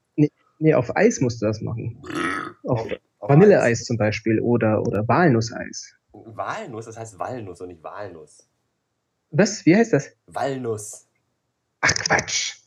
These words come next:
Speaker 2: Walnuss.
Speaker 1: Ach,
Speaker 2: Ja,
Speaker 1: Quatsch.
Speaker 2: ich, ich,
Speaker 1: Jetzt
Speaker 2: ich
Speaker 1: willst du
Speaker 2: ich
Speaker 1: wahrscheinlich dann auch noch erzählen, dass es Anis heißt und nicht Anis.
Speaker 2: Ich esse doch nicht die Nüsse vom Wal.
Speaker 1: <laughs>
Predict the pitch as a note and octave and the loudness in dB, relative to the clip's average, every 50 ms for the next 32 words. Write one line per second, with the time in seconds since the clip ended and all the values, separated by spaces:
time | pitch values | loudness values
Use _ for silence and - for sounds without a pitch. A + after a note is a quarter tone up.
0 | _ _ _ - - - - - D2 C#2+ C#2+ D2 D2+ C#2+ D2 D2+ - - - - | _ _ _ -16 -16 -16 -14 -14 -16 -16 -16 -18 -20 -20 -20 -20 -20 -20 -20 -20
1 | - - _ _ _ _ _ _ - - - - - - - - - - - - | -20 -20 _ _ _ _ _ _ -12 -10 -10 -10 -8 -8 -6 -6 -4 -4 -4 -6
2 | - - - E3 D3+ - - E3 F3+ F3+ - D#3 D3 D#3 D3+ - D#3+ D#3+ D#3+ - | -8 -6 -4 -4 -4 0 2 2 2 2 2 0 2 2 2 2 2 2 2 2
3 | D3 C3 - D#3+ F3+ E3 D3 C#3+ B2+ - - C#3 C#3+ C#3+ C3 C3 C3+ C3 A#2 - | 0 0 2 4 4 4 4 2 -2 -2 0 0 2 2 2 0 0 -2 -2 -4
4 | - A#2+ C#3 C#3 C#3+ C#3+ D#3+ D#3+ E3 F#3+ A3+ A#3 G#3 - - - C3 A#2+ A2+ A2 | -4 -2 -2 0 2 4 6 8 8 8 6 4 2 0 -4 -2 0 0 0 0
5 | A2 G#2+ - C3 B2 A#2+ A#2 A#2 - - C3+ D3 C#3+ A#2+ - - - - _ _ | -2 -4 -4 -6 -4 -4 -4 -6 -4 0 2 2 2 0 -2 -6 -16 -20 _ _
6 | _ _ _ - - - - - G#2 G#2+ G#2 - G2+ G2+ A2+ - F#2+ - - F2 | _ _ _ -20 -16 -16 -16 -16 -16 -16 -18 -16 -16 -16 -16 -16 -18 -18 -18 -18
7 | E2+ E2 - - G2+ G2+ - - - - C#2+ - _ _ _ _ _ _ _ _ | -18 -18 -14 -12 -12 -12 -12 -14 -20 -20 -20 -20 _ _ _ _ _ _ _ _
8 | _ _ _ _ _ _ _ _ _ _ _ _ _ _ _ - - - | _ _ _ _ _ _ _ _ _ _ _ _ _ _ _ -16 -14 -14